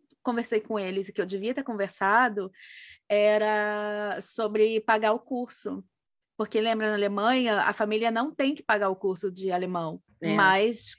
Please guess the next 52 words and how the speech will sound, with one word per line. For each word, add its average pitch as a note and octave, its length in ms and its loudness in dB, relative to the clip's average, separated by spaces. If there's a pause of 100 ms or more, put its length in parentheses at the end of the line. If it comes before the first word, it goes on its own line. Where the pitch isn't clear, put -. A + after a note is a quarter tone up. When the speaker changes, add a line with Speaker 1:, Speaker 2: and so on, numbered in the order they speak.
(120)
Speaker 1:
como B3 260 0
a C4+ 80 2
gente, A#3 300 -6
gente, G#3 280 -6
a F#3 40 -4
gente F#3+ 220 -12
ganha-, F3+ 380 0
ganhava F#3+ 540 0
duzentos G#3 460 -6
euros, F3 420 0
eu F3 100 -4
acho F3 160 -2
que G3+ 80 -4
hoje G3 120 -6
em G3+ 40 -6
dia G#3 140 0
é - 20 2
duzentos G#3+ 340 -4
e A#3 60 -2
sessenta. A#3 320 -6
Tá G#3+ 100 4
duzentos A3 280 0
e C#4 40 0
sessenta B3+ 280 0
há F#4+ 60 4
muito D#4+ 420 0
tempo. G#3+ 640 -2 (440)
Não D#3 220 -2
Speaker 2:
Ah. E3 40 0
Speaker 1:
sei A#3+ 160 2
se C#4 120 0
já C#4+ 140 2
subiu D4+ 300 -4
pra D4+ 140 0
trezentos, D4+ 480 -2
mas G3+ 160 -8
que - 60 -8
eu A3 60 -4
saiba, A3 280 0
não. A#3 180 0
Vou F#3+ 80 -8
pro-, - 160 -10 (120)
vou G3+ 120 -4
procurar G#3 440 0
e B3 320 0
já, A#3+ 280 0
e A#3 320 -8
eu A3+ 140 -8
vou A3 200 -4
dizer A3 200 -6
pra A#3+ 120 -6
vocês. A3+ 460 -4